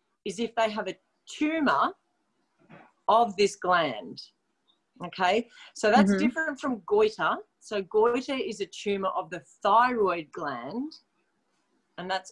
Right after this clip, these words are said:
Speaker 1: iodine related. We'll get onto that later, although you won't have
Speaker 2: Okay.
Speaker 1: that problem in Australia, really. Um,
Speaker 2: Okay.
Speaker 1: this will affect overseas people as well, okay? This, this can
Speaker 2: Yes.
Speaker 1: happen anywhere in the world. So there's the primary cause, which is a tumour.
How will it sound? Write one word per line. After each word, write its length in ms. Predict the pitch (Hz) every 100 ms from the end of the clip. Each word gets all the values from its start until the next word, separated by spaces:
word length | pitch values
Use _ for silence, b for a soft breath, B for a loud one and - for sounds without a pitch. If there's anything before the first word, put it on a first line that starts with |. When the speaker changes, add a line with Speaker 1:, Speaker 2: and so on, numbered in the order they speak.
| -
Speaker 1:
iodine 680 | 175 190 180 180 160 147 151
related. 560 | 143 135 127 143 208 170
We'll 120 | 165
get 140 | 180
onto 260 | 156 151 151
that 180 | 147 -
later, 320 | 147 135 135 139 _ -
although 180 | 160
you 200 | 160 170 156
won't 280 | 180 185 196
have 120 | 175
Speaker 2:
Okay. 40 | 180
Speaker 1:
that 120 | 151 -
problem 380 | 156 151 151 139
in 120 | 160
Australia, 520 | 139 - 147 147 139
really. 420 | 127 123 120 233 B B B B B B -
Um, 480 | 202 185 180 170 165 _ -
Speaker 2:
Okay. 220 | 196 175 160 _ _ - _ _
Speaker 1:
this 320 | 190 294 349 254
will 300 | 233 254 269
affect 400 | 262 214 - -
overseas 580 | 180 180 165 196 170 170
people 400 | - 175 160 156
as 160 | 151 160
well, 400 | 151 113 135 - _ -
okay? 320 | 170 175 180
This, 240 | 180 220 -
this 200 | 220 226
can 80 |
Speaker 2:
Yes. 200 | 196 180
Speaker 1:
happen 200 | 208 190 - 190
anywhere 360 | 202 190 185
in 80 | 175
the 80 | 170
world. 320 | 175 165 147 - b b _
So 200 | - 240
there's 220 | 214 226 220
the 140 | 240 -
primary 500 | 247 262 311 311 277
cause, 420 | - 240 285 370
which 180 | 254 -
is 120 | 180
a 40 | 185
tumour. 520 | - - 240 262 392